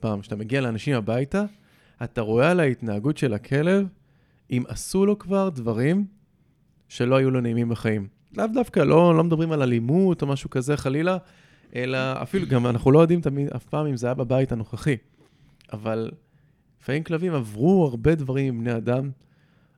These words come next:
עבדו עליהם, דחפו אותם, קשרו אותם, הרימו אותם לאוטו, זרקו אותם לכלוב, עשו להם כל מיני דברים שהם נורא מקשים עליהם, את ה-, לסמוך.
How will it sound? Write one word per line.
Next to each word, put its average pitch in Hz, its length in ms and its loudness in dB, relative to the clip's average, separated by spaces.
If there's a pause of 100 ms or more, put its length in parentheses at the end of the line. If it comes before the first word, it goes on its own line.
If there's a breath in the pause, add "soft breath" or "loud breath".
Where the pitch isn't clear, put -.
עבדו 117 340 -4
עליהם, 139 380 0
דחפו 139 400 -6
אותם, 135 300 -6
קשרו 127 380 -6
אותם, 135 440 -4 (320)
הרימו 139 320 -10
אותם 139 260 -6
לאוטו, 135 420 -6
זרקו 120 320 -6
אותם 135 260 -2
לכלוב, 139 480 -2 (720 loud breath)
עשו 185 280 8
להם 190 220 10
כל 156 140 10
מיני 165 160 8
דברים 143 640 2 (220)
שהם 123 280 -6
נורא 123 160 0
מקשים 139 400 -2
עליהם, 113 220 -2
את 107 120 -12
ה-, 110 300 -10
לסמוך. 113 580 -12